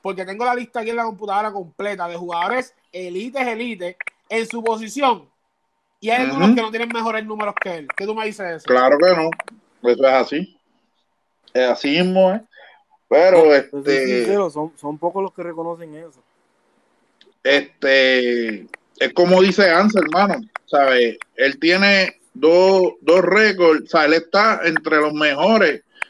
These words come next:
Speaker 2: entre, yo diría está entre los mejores point guards de la liga de Puerto Rico en el B C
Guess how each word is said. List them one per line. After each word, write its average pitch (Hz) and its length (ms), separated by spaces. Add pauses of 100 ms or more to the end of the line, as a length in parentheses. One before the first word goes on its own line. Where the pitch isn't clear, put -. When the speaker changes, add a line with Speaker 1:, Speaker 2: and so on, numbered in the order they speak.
(120)
Speaker 2:
entre, 151 300
yo 165 220
diría 233 300
está 220 220
entre 233 220
los 190 140
mejores 180 380
point 208 240
guards 196 300
de 170 120
la 156 160
liga 185 320
de 165 100
Puerto 160 320
Rico 185 240
en 175 80
el 160 100
B 151 160
C 165 140